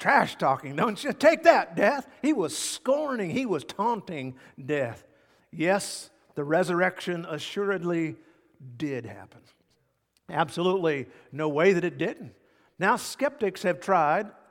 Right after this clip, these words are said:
unsuccessfully for the last two thousand years to disprove it. Century after century, they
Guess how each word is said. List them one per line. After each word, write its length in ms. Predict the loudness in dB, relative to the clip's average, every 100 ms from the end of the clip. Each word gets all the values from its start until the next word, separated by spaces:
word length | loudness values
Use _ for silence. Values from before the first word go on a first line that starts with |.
| -12
unsuccessfully 1040 | -10 -8 -8 -10 -4 -6 -6 -12 -14 -14 -12
for 140 | -4
the 80 | 0
last 320 | 2 2 -2
two 140 | -8
thousand 460 | -2 -2 -2 -4 -6
years 320 | -6 -6 -8 -18 -20 -20
to 100 | -10
disprove 480 | -6 -6 -4 -2 -2
it. 140 | -6 -16 _ _ _ -18
Century 560 | -2 -2 -2 -2 2 4
after 280 | 4 0
century, 560 | -4 -4 -4 -6 -6 -4
they 360 | -2 0 -2